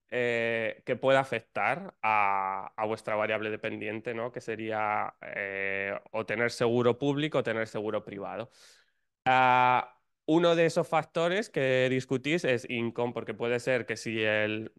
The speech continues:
que si el ingreso cambia, también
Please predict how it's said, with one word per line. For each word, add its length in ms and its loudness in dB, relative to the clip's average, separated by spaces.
que 100 -4
si 180 -6
el 140 -2
ingreso 500 0
cambia, 540 2
también 640 0